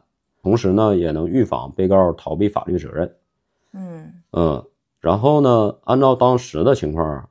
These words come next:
Speaker 1: 二十五万美金相当于一个普通的美国家庭五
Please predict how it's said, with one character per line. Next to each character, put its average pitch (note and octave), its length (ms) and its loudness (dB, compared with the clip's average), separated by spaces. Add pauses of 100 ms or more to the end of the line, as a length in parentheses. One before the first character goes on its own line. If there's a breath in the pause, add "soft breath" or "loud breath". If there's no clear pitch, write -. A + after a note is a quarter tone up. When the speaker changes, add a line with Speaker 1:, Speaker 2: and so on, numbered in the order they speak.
Speaker 1:
二 B2+ 140 2
十 A#2+ 140 2
五 A#2 160 0
万 G#2+ 180 4
美 E2 160 -2
金 E2 220 -2
相 G#2 280 -2
当 G2+ 220 0
于 F2 220 2
一 F2 100 -2
个 G#2 80 0
普 E2+ 220 -6
通 F2 200 -4
的 F#2 240 -2
美 E2 200 -4
国 D#2+ 100 -6
家 E2+ 180 0
庭 D2+ 320 -10 (140)
五 D2+ 60 -12